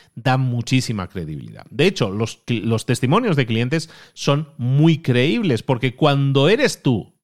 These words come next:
la persona que está hablando de una oferta, de un producto, de un servicio, de lo bueno que es, pues, mm, eso puede ser percibido como que estás presumiendo, ¿no? O, o que estás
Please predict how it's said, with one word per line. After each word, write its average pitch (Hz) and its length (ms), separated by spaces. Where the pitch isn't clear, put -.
la 107 180
persona 127 360
que 120 80
está 117 160
hablando 117 340
de 107 80
una 113 160
oferta, 101 380
de 90 80
un 107 80
producto, 104 400
de 85 80
un 104 100
servicio, 113 420
de 170 180
lo 160 220
bueno 190 440
que 123 380
es, - 220
pues, 143 200
mm, 127 680
eso 170 400
puede 151 180
ser 139 220
percibido 139 480
como 123 160
que 113 80
estás - 260
presumiendo, 127 1040
¿no? 147 160
O, 113 340
o 104 60
que 113 80
estás 135 340